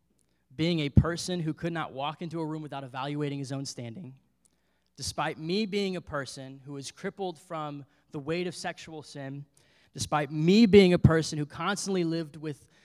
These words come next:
the anxiety of wearing a mask and the fear that somebody was going to look behind it and see the broken person that lied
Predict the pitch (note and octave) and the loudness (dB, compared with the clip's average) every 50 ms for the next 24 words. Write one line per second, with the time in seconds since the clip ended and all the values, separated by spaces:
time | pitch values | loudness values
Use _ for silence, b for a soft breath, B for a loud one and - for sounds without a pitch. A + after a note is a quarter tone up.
0 | b b - D3+ D#3 D#3 D3+ D3 A#2+ E3 D#3 D#3+ F3+ F#3+ F#3+ F#3+ F3+ E3+ C#3+ C#3+ | b b -2 0 2 2 2 0 0 0 0 0 0 0 0 0 0 0 -2 -2
1 | D#3+ D#3 D#3 D3+ D3 C#3+ C3+ C3 B2+ B2+ C3 C#3 C#3+ - - - C#3+ C#3+ C3 - | -2 -2 -2 -2 -2 -2 -2 -2 -2 -2 -2 -2 -4 -4 -4 -4 -2 -2 -4 -4
2 | - - E3+ E3+ D3+ C#3+ - - E3 E3 F3 F3+ F#3 F3 E3 D#3+ D3 C#3+ E3 D#3 | -2 0 0 0 0 -4 -8 -8 -6 -6 -2 -2 -2 -2 -2 -4 -4 -6 -6 -6
3 | D#3 D3+ - D#3+ C#3 C#3 D#3 E3+ E3+ - - D#3+ C3+ C3 D3+ D#3+ D#3 D3 C3+ A#2+ | -6 -6 -8 -8 -6 -6 -6 -6 -6 -8 -12 -12 -10 -10 -8 -8 -8 -8 -10 -12
4 | C3 - - D#3+ C#3+ C3+ A#2+ C#3 D3 C#3+ - D3 B2+ - D3 C#3+ C3+ - - C3+ | -14 -14 -14 -14 -14 -12 -10 -10 -10 -10 -12 -8 -4 -4 -4 -4 -6 -10 -10 -12
5 | C3 - - C3 C3+ C3+ C3 C3 B2+ | -12 -8 -4 -2 -2 0 -2 -2 -6